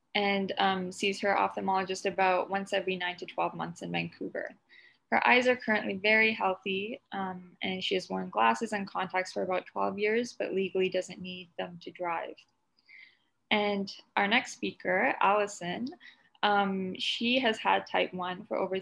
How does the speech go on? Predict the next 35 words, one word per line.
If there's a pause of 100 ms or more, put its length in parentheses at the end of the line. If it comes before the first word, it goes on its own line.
(120)
thirty
years
after
being
diagnosed
at
age
eleven
in
Northern
Ireland, (280)
where
she
was
born
and
raised. (540)
Ali
moved
to
Canada
to
live
in
Kimberley,
which
is
a
small
mountain
town
in
the
East
Kootenays.